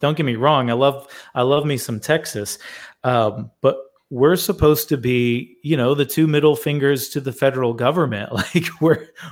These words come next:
we're Texas. We do what we want. Our people are free. They can handle themselves. We have enough space in our state that the entire world could socially distance inside of our state borders. Like, y-, you know, we're gonna be fine. And then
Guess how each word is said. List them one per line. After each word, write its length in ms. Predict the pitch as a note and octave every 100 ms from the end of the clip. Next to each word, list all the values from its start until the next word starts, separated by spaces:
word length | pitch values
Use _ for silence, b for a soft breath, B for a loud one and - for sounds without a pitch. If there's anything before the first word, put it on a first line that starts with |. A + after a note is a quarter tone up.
| B
we're 80 | C3+
Texas. 560 | C3+ F3+ F#3+ - G2+ -
We 100 | B2
do 160 | B2+
what 140 | B2+ B2+
we 80 |
want. 340 | B2+ A#2+ C3 -
Our 120 | B2
people 280 | - B2 B2+
are 80 | A#2
free. 340 | - B2+ B2
They 140 | B2+ A2+
can 160 | A2+
handle 320 | A2 E3 G#3 B2+
themselves. 580 | A#2 - A2 G2+ A2 - B B B
We 140 | E3+
have 200 | G#3 F#3+
enough 320 | E3+ D3+ D3+ - _ _ _ -
space 640 | - - D#3+ D#3 B2 -
in 180 | - C#3
our 200 | C3+ B2+
state 400 | - C#3+ C#3 C3+
that 120 | C3
the 120 | C3+
entire 380 | B2+ A#2+ C#3+ C#3
world 480 | B2 C#3 D3 D3+ -
could 160 | C#3
socially 520 | C3+ C#3 C#3 - B2+ B2
distance 640 | C#3+ C3+ - B2+ A#2+ - B B
inside 500 | - D3+ C#3 D3+ D3
of 80 | C3+
our 160 | B2 B2
state 380 | - - A#2+ -
borders. 460 | C3+ C3 G#2+ - -
Like, 140 | A2+ - _ _
y-, 160 | F3 -
you 280 | - - C3+
know, 80 | A2
we're 160 | A#2
gonna 100 | C3
be 80 | A#2+
fine. 340 | A2 D3+ D3 A#2+ B B B B -
And 160 | C3
then 400 | C3 B2+ A#2+ A2+